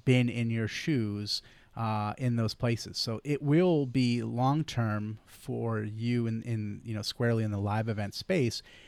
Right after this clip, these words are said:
It's going to be in your best interest for, uh, these people to come over and inform them, because it, it's not like there's any kind of, like, trade secrets. It's just simply empathy.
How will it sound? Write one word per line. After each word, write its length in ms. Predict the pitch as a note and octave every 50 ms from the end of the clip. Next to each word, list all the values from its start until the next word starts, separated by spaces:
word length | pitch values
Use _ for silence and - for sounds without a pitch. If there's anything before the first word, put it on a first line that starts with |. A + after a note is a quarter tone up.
| - - -
It's 160 | C#3+ - -
going 240 | - C#3+ D3 E3 F3
to 80 | D#3+
be 300 | B2 C3 B2 B2 A#2 A#2
in 240 | A#2 - A#2 A#2 A2+
your 200 | A2+ A#2 A#2+ B2
best 320 | A2+ B2 B2 A2+ - - -
interest 440 | A#2 A#2 A2+ - A#2+ A2 - - -
for, 420 | - - A2+ G#2+ G#2+ G#2+ G#2 G#2+ - - - - - - - -
uh, 380 | A2 A2+ G#2+ G#2+ G#2+ G#2 G2+ G#2
these 240 | G#2+ A#2 A#2 A2+ -
people 240 | - - A#2+ A2+ A2
to 80 | G#2
come 220 | G#2+ - A#2+ A2 A2
over 420 | A2 B2 A#2+ A#2 A#2 A2 A2 G#2+
and 480 | - A2+ A2+ G#2+ G#2+ G#2+ G#2+ G#2+ G#2 - -
inform 560 | B2 A#2+ A2+ - - - D#3 D#3+ E3+ D#3+ C3
them, 240 | A2+ G#2+ G#2 G#2 G#2+
because 240 | - - C#3+ B2+ D3
it, 180 | - D#3+ D3+ C#3+
it's 140 | D3 -
not 140 | - - -
like 120 | - C3+ -
there's 280 | C#3 A#2+ A#2+ B2 A#2 -
any 160 | C3 B2 A#2
kind 220 | - - B2 A2+
of, 100 | G#2+ -
like, 160 | A2+ G#2 -
trade 340 | - - - - A#2 A2+ G#2+
secrets. 580 | - - - G#3+ A3+ - - G#2+ G2+ - - - - - - - - -
It's 220 | D3+ C#3 - -
just 140 | - D4 -
simply 320 | - F3 B2+ - A2+ G2+
empathy. 500 | A2+ C#3+ D3 - G#2 - - A#2+ - -